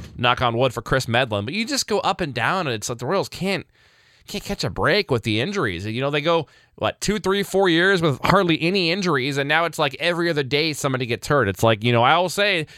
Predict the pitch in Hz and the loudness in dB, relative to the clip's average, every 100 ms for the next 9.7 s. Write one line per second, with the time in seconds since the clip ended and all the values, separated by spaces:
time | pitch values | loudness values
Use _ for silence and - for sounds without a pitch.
0 | - - 147 156 139 147 - 151 143 160 | -6 -2 0 0 2 2 4 4 4 2
1 | 160 143 143 104 98 113 110 - _ _ | 2 2 2 0 0 -2 -2 -8 _ _
2 | _ _ _ - - 98 120 120 131 135 | _ _ _ -16 -6 -4 0 0 0 2
3 | 127 120 107 - 110 104 120 110 101 127 | 2 2 -2 -6 -4 2 4 4 6 6
4 | 147 123 - 135 139 127 131 139 135 127 | 6 0 -2 0 2 2 0 -2 -4 -2
5 | 131 139 123 110 104 107 110 117 123 120 | 0 0 0 -2 -2 0 2 2 4 4
6 | 110 117 - 131 127 113 123 107 117 120 | 4 4 2 0 2 2 2 2 2 4
7 | 107 113 110 117 110 101 117 - 95 90 | 4 4 4 4 4 2 0 -2 -4 -4
8 | 90 82 57 - 71 104 120 95 110 160 | -6 -8 -10 -12 -6 -2 -2 -2 -2 -2
9 | - 185 - 151 135 - | 0 0 0 -2 0 4